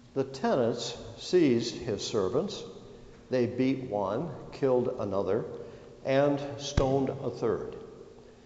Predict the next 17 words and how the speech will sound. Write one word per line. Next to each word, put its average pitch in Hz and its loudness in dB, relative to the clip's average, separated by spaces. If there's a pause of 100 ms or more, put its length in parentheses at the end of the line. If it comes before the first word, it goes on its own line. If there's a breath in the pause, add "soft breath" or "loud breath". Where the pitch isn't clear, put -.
(340 loud breath)
Then 117 6
he 151 10
sent 160 4
other 226 8
servants 98 4
to 110 0
them, 110 2 (140)
more 143 6
than 117 4
the 107 0
first - 0
time, 98 -2 (600 loud breath)
and 131 4
the 135 4 (180)
tenants 185 -2
treated 156 -6
them 135 0